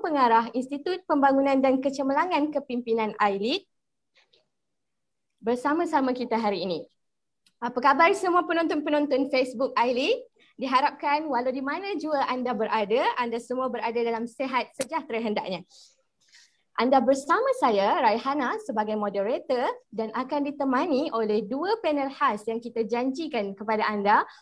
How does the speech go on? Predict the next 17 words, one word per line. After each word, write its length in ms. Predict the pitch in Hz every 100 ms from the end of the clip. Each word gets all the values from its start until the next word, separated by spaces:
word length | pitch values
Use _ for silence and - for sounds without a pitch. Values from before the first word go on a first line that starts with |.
| -
untuk 320 | 269 277 330 -
sama-sama 560 | 277 294 302 427 277 349
berkongsi 720 | 247 247 247 349 415 302 240
dan 240 | 269 220 226
membincangkan 880 | 233 220 302 302 359 262 202 180
tajuk 320 | 185 220 220 226
yang 160 | 240
tidak 240 | 240 220 -
kurang 240 | 240 240 233
pentingnya 560 | 277 294 339 240 214 - - _ _
dalam 320 | 196 196 196
skop 320 | 208 - 262
kepimpinan. 640 | 254 226 185 170 170 139 - _ _ _ - -
Sebelum 560 | - 240 277 370 453 381
memperkenalkan 880 | 359 285 285 349 320 214 214 285
panel-panel 560 | - 226 214 220 214 214
kita, 400 | 214 202 190 247